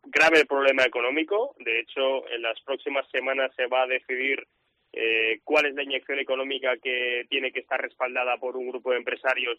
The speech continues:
y quién va a tomar la gestión del club durante los próximos años, porque el Levante, en un periodo de aproximadamente un año,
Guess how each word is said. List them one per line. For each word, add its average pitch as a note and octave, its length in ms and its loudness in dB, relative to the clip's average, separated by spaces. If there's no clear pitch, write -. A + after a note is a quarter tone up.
y - 80 -14
quién C3 200 -4
va B2+ 100 2
a - 20 0
tomar B2 320 -2
la A#2+ 100 -2
gestión C3 380 -4
del B2 140 -4
club C3 220 -2
durante A#2+ 720 2
los B2 180 0
próximos C3 500 -4
años, D#3+ 460 0
porque A#2+ 240 -2
el A#2 80 -2
Levante, B2+ 580 0
en A2+ 160 -14
un B2 120 -16
periodo C3 420 0
de B2 240 2
aproximadamente B2+ 800 -4
un B2+ 120 -10
año, C#3+ 360 0